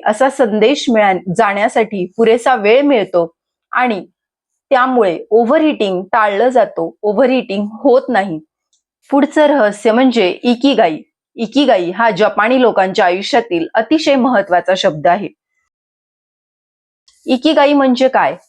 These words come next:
तर जीवनातलं एक ध्येय की ज्या ध्येयासाठी ते जगतात, त्या ध्येयाने प्रेरित होऊन सकाळी उठण्यासाठी आणि पुढची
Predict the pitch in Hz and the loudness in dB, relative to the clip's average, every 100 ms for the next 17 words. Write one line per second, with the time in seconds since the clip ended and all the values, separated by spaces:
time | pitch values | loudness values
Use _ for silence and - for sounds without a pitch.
0 | _ 262 269 190 214 214 254 262 262 - | _ -2 0 0 0 2 0 0 0 2
1 | 254 240 220 226 175 165 254 _ _ _ | 0 0 -2 0 2 2 0 _ _ _
2 | - 240 165 - 185 220 196 240 185 202 | -6 -4 -4 -10 -4 -2 0 0 2 2
3 | - 262 233 175 170 277 240 202 - 196 | 2 -2 -2 -6 0 0 2 -2 -2 -2
4 | 160 _ _ _ - 254 208 269 190 202 | -2 _ _ _ -4 -2 0 0 2 2
5 | 226 294 302 233 220 247 311 - 214 190 | 2 0 2 2 2 2 -2 0 2 2
6 | 151 - _ _ _ _ _ _ - 240 | 0 -6 _ _ _ _ _ _ -4 -2
7 | 240 226 175 147 _ _ _ - 226 233 | 0 -2 -2 -8 _ _ _ -8 -4 0
8 | 262 294 320 226 - 180 147 180 202 233 | 2 2 2 -2 -2 -6 -4 -4 0 2
9 | 233 226 254 | 2 0 -2